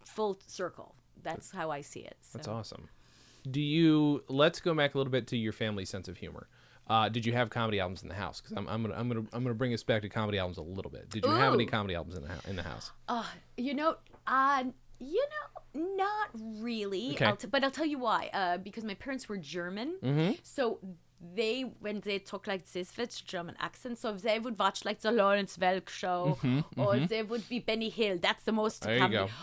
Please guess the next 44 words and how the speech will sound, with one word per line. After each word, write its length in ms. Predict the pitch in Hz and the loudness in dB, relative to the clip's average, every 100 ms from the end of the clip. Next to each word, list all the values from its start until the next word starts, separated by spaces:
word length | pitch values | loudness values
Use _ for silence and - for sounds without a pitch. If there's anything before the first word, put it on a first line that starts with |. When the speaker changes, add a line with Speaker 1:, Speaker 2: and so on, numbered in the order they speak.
| - | -8
Speaker 1:
But, 180 | 233 233 - | -6 -4 0
uh, 140 | 214 | 0
but 320 | - 165 202 180 | -2 -6 -6 -2
what 100 | 214 | 2
I 160 | 302 | 4
did 180 | 269 247 | 2 -2
was 120 | 190 | -2
I 60 | 185 | -2
watched 400 | 175 160 - - | -2 -4 -8 -12
Carol 200 | - 165 | -8 -6
Burnett. 480 | 170 160 156 262 - | -6 -6 -6 -8 -8
Speaker 2:
Oh, 160 | - 101 - - | -4 -4 -6 -12
yep. 160 | - 90 170 | -6 -4 -2
Speaker 1:
Right? 400 | 180 180 302 - | 0 2 0 -2
Speaker 2:
Yep. 200 | 175 185 | -4 4
Speaker 1:
Amazing. 920 | 208 233 240 240 233 240 226 180 170 170 | 4 4 2 2 0 -2 -4 -6 -6 -4
I 60 | 214 | -2
Speaker 2:
Yeah. 60 | |
Speaker 1:
think 160 | 330 330 | 0 0
I 80 | 427 | 0
lost 240 | 320 - | 0 -2
a, 100 | 233 - 196 - | -8 -8 -10 -6
uh, 200 | 185 175 - - | -6 -6 -12 -10
lost 260 | 185 160 - | -8 -8 -6
a, 100 | 190 196 185 190 - | -6 -6 -10 -12 -8
I 100 | 170 | -6
learned 540 | 170 180 175 277 262 | -6 -8 -2 -2 0
a 40 | 196 | -2
lot 220 | 185 170 | -2 -2
of 180 | 165 - - - | -6 -14 -20 -10
humor 300 | 190 240 233 | -2 0 0
from 200 | - 202 | -2 -6
her, 340 | 170 175 175 - | -4 -6 -6 -6
Speaker 2:
Mm-hmm. 220 | 117 120 156 - - - - | -4 -4 -6 -12 -20 -16 -4
Speaker 1:
and 340 | 196 190 190 - | -2 -2 -4 -2
obviously 380 | 208 220 - 208 | -2 -4 -6 -4
Lucille 340 | 190 185 196 | -4 -4 -4
Ball, 380 | 180 156 165 - | -2 -2 -4 -6
Speaker 2:
Sure. 160 | - - | -6 -6
Speaker 1:
we 60 | |
were 60 | 170 | -6
just 180 | 160 156 | -8 -12
talking 300 | 160 - 165 | -14 -14 -12
about. 320 | 160 170 262 | -8 -8 -10